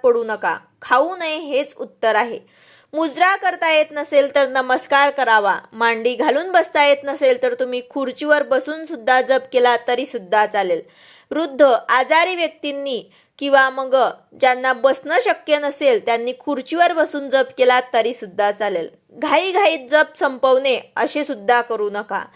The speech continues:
एका जागेवर बसून करतो तो जप आणि येता जाता जशी स्वामी महाराजांची आठवण येईल, तसे त्यांचे नाव घेणे हे नामस्मरण.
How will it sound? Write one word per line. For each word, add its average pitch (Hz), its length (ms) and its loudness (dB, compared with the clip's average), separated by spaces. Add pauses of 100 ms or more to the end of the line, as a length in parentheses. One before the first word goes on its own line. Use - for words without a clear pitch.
(140)
एका 269 300 4
जागेवर 311 520 -2
बसून 320 360 -2
करतो 285 440 4
तो 247 220 2
जप 240 360 2 (180)
आणि 226 280 -4 (160)
येता 330 380 4
जाता 320 420 0
जशी 254 320 -2
स्वामी 294 340 0
महाराजांची 302 680 0
आठवण 294 560 -2
येईल, 254 320 0
तसे 247 220 -2
त्यांचे 247 360 -2
नाव 254 380 4
घेणे 262 320 -4
हे 269 160 -4
नामस्मरण. 226 760 -2